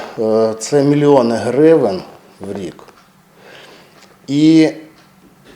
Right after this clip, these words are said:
автомобіль — це одне, це функціональна одиниця, так, служби екстреної медичної допомоги, але в автомобілі мають бути навчені спеціалісти.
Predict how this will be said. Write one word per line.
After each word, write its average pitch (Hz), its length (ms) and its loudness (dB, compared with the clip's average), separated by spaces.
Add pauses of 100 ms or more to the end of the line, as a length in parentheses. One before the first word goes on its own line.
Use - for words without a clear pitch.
(680)
автомобіль — 151 580 4
це 131 180 2
одне, 127 400 2
це 143 160 -6
функціональна 151 760 0
одиниця, 147 560 0
так, 180 380 -2 (160)
служби 117 520 -4 (200)
екстреної 110 460 -4
медичної 107 540 -4
допомоги, 98 600 -8 (120)
але 113 160 0
в 120 40 2
автомобілі 135 500 -2
мають 120 400 0
бути 110 280 -6 (120)
навчені 98 440 -4
спеціалісти. 87 680 -14